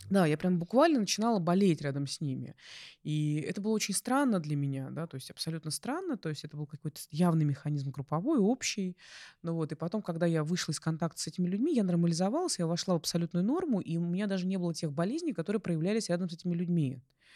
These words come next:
И это было абсолютным тогда для меня шоком, как работает вообще, ну, коллективное, да, вот, э, групповое, да, что если кто-то что-то очень сильно отрицает, то те люди, которые находятся рядом, в окружении, в близком окружении, в контакте,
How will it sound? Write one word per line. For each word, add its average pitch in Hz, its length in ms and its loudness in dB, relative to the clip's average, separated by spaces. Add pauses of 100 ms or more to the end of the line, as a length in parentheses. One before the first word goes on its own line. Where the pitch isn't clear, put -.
(580)
И 180 60 0
это 269 180 0
было 214 240 4
абсолютным 190 640 0
тогда 156 300 0
для 160 140 0
меня 151 240 0
шоком, 160 540 -4
как 143 220 -6
работает 135 580 -4
вообще, 131 300 -6
ну, 131 100 -4
коллективное, 185 720 -2
да, 180 280 -6
вот, 127 400 -14 (200)
э, - 120 -10
групповое, 151 960 0 (440)
да, 185 80 -2
что - 180 -8
если 160 340 -6 (120)
кто-то - 600 -2
что-то - 440 -8
очень - 220 -6
сильно 139 340 -4
отрицает, 233 840 -4 (500)
то 151 240 -2 (220)
те 196 140 4
люди, 190 220 4
которые 151 280 -6
находятся 156 400 -4
рядом, 262 420 0
в 156 60 -4
окружении, 247 520 0
в 180 80 0
близком 214 360 -2
окружении, 170 400 -2
в - 80 -8
контакте, 156 680 -4